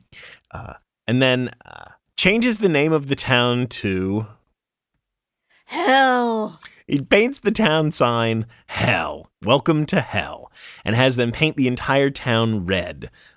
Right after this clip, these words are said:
Speaker 1: uh, in a really menacing, scary color of red. Every building in the town is painted red.
Speaker 2: Mm-hmm.
Speaker 1: And has the town do several preparations for when these three criminals are going to come into town to seek their vengeance. He said, "You know, you wanna put a gunman there,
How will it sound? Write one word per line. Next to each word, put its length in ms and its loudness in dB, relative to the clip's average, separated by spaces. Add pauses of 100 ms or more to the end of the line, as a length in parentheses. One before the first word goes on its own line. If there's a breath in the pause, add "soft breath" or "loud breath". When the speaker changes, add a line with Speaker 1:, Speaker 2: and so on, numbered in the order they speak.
Speaker 1:
uh, 180 -14
in 140 -8
a 80 -8
really 320 0
menacing, 600 0
scary 540 0
color 400 -2
of 160 -6
red. 420 -10
Every 280 -2
building 340 -6
in 80 -12
the 100 -10
town 380 -12
is 140 -14
painted 500 -18 (260)
red. 540 -16
Speaker 2:
Mm-hmm. 520 -14 (220 loud breath)
Speaker 1:
And 200 -4
has 260 -4
the 80 -6
town 320 -4
do 260 -4 (240 loud breath)
several 360 0
preparations 720 -2
for 360 -4 (300 loud breath)
when 380 2
these 320 -2
three 340 -4
criminals 460 0
are 60 -2
going 180 0
to 60 -6
come 160 -2
into 140 -2
town 220 -4
to 80 -6
seek 220 -4
their 140 -2
vengeance. 420 -4
He 40 -14
said, 140 -4
"You 160 2
know, 60 2
you 160 0
wanna 120 0
put 140 -2
a 60 0
gunman 320 2
there, 400 2